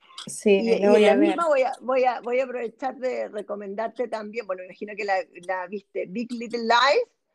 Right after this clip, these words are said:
Speaker 2: que
Speaker 1: Ah, sí, esa sí la vi.
Speaker 2: trabajaba, esa sí.
Speaker 1: Sí.
Speaker 2: El mismo estilo. Big Little Lies es como el mismo estilo de la que te recomiendo de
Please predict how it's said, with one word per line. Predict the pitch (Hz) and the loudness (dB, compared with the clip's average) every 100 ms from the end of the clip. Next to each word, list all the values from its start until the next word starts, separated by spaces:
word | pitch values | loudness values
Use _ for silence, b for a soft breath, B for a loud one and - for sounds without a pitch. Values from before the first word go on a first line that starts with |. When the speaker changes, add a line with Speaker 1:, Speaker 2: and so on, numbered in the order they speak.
| _ _ _ | _ _ _
Speaker 2:
que | 208 202 | 2 4
Speaker 1:
Ah, | - | 4
sí, | 208 | 4
esa | |
sí | |
la | 208 | 2
vi. | 226 | 0
Speaker 2:
trabajaba, | 208 220 208 208 202 202 - 196 | 0 2 2 2 0 -2 -2 -2
esa | 185 208 | -2 -4
sí. | 165 - | -6 -8
Speaker 1:
Sí. | 208 180 | -6 0
Speaker 2:
El | 277 302 | 2 4
mismo | 359 359 | 2 0
estilo. | 349 180 139 135 - | -2 -4 -4 -8 -6
Big | 277 | -4
Little | 294 285 311 | -4 -4 -4
Lies | 311 330 494 - | -2 -2 -4 -4
es | 254 262 | -4 -2
como | 285 262 | -2 -2
el | 240 | -2
mismo | 277 302 302 | -4 -2 -4
estilo | 311 311 302 302 330 - - | -4 -4 -2 2 0 -2 -8
de | 214 226 | -8 -6
la | 226 | -4
que | 220 | -6
te | 226 | -8
recomiendo | 226 226 240 247 233 | -10 -10 -8 -6 -6
de | 226 226 | -4 -6